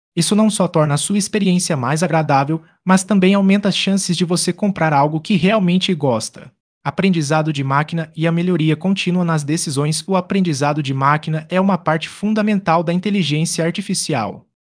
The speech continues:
Ele permite que os sistemas aprendam com os dados e se ajustem ao longo do tempo. Pense nisso como um estudante que aprende com seus erros. A cada nova informação, a I A se torna mais inteligente e capaz de fazer escolhas melhores. Por exemplo, se você usa um aplicativo de música,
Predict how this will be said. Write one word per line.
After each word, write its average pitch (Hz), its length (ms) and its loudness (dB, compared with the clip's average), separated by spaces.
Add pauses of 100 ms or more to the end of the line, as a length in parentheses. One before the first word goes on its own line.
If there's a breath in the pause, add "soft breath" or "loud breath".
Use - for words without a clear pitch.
Ele 160 140 0
permite 156 400 -2
que - 60 -8
os 170 80 -2
sistemas 165 480 -2
aprendam 175 400 2
com 202 160 -2
os 190 140 -2
dados 151 440 0
e 175 60 -6
se - 140 -2
ajustem 156 460 0
ao 151 100 0
longo 156 280 0
do 190 120 -2
tempo. 127 500 -6 (320)
Pense 147 240 0
nisso 175 260 2
como 196 200 2
um 202 100 4
estudante 160 500 2
que - 80 0
aprende 143 360 0
com 185 120 0
seus 165 280 0
erros. 113 500 -4 (320)
A 139 80 -6
cada 185 240 0
nova 156 260 0
informação, 185 680 -2 (100)
a 165 100 0
I 147 120 2
A 143 80 0
se 170 160 -6
torna 190 300 0
mais 185 280 -2
inteligente 190 640 0
e 185 60 -4
capaz 143 420 -2
de 170 80 0
fazer 175 340 0
escolhas 170 460 -2
melhores. 135 760 -4 (340)
Por 151 100 -2
exemplo, 185 420 0 (140 soft breath)
se - 140 -4
você 151 220 0
usa 214 200 0
um 196 80 2
aplicativo 180 560 -2
de 202 100 2
música, 147 540 -2